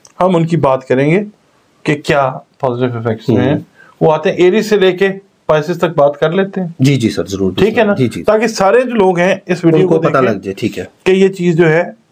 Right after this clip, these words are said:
Speaker 1: ये किस तरीके से benefit देगी। ठीक है, अब एरीज की हम बात करते हैं।
Speaker 2: हम्म।
Speaker 1: इनकी जो पैसे की situation है, ये boost करेगी
Speaker 2: एरीज की?
Speaker 1: एरीज की।
Speaker 2: वाह,
Speaker 1: ठीक,
Speaker 2: क्या
Speaker 1: इस
Speaker 2: बात।
Speaker 1: कंजंक्शन के बाद।
Speaker 2: हम्म,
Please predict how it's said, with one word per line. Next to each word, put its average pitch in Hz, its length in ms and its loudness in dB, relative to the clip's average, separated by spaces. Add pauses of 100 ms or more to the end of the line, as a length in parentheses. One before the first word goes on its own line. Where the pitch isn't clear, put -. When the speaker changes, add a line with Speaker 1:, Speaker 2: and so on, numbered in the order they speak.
(100)
Speaker 1:
ये 160 80 -2
किस 175 260 -2
तरीके 170 240 2
से 165 100 0
benefit 143 360 0 (420)
देगी। 104 380 -2
ठीक 190 220 -2
है, 226 100 -4 (580)
अब 202 300 -2
एरीज 190 260 0
की 196 140 -4
हम 170 140 0
बात 120 300 0
करते 98 260 -10
हैं। 98 200 -12
Speaker 2:
हम्म। 101 320 -2 (1200)
Speaker 1:
इनकी 214 360 0
जो 208 200 4
पैसे 190 400 0
की 208 100 2
situation 170 460 2
है, 175 120 2
ये 165 160 4
boost 135 320 0
करेगी 101 440 -4 (100)
Speaker 2:
एरीज 143 300 2
की? 98 200 -14 (100)
Speaker 1:
एरीज 107 320 0
की। - 140 -12
Speaker 2:
वाह, - 360 -10
Speaker 1:
ठीक, 202 80 2
Speaker 2:
क्या 208 100 -2
Speaker 1:
इस 220 140 2
Speaker 2:
बात। - 60 -4
Speaker 1:
कंजंक्शन 190 520 0
के 180 100 2
बाद। 139 260 0 (260)
Speaker 2:
हम्म, 101 280 -2